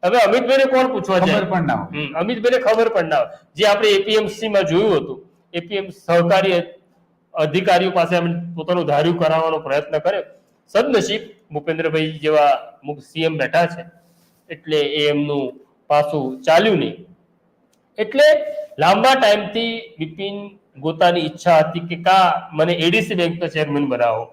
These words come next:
Speaker 1: કા મને તમે સ્ટેટ કોઓપરેટિવ બેંકના ચેરમેન બનાવો. અને એટલે એ પોતે પણ ડિરેક્ટર છે આ બેંકોમાં. એને એટલા માટે જ સતત અજય પટેલને ડિસ્ટર્બ કરવાનો પ્રયત્ન કરી રહ્યા હતા એવી મારી પાસે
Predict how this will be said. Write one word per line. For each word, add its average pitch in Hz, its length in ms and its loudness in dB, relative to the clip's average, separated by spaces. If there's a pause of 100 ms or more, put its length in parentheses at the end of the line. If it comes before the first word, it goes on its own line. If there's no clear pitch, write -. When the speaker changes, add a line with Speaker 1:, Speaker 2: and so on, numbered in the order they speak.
(560)
Speaker 1:
કા 175 180 6
મને 151 280 2
તમે 143 260 -4
સ્ટેટ 220 360 0
કોઓપરેટિવ 165 440 0
બેંકના 139 340 -4
ચેરમેન 123 420 -12
બનાવો. 113 320 -10 (280)
અને 233 140 4
એટલે 277 400 -2 (540)
એ 175 60 -2
પોતે 165 280 0
પણ 185 160 0
ડિરેક્ટર 175 380 0
છે 170 120 -2
આ 143 80 4
બેંકોમાં. 123 540 -6
એને 160 220 -2
એટલા 196 280 2
માટે 196 240 2
જ 202 160 -6
સતત 175 220 0 (520)
અજય 156 280 4
પટેલને 185 480 -2
ડિસ્ટર્બ - 420 -2
કરવાનો 160 420 0
પ્રયત્ન 151 400 -4
કરી 143 260 -4
રહ્યા 135 160 2
હતા 131 140 -2
એવી 143 120 -2
મારી 131 240 0
પાસે 131 320 -6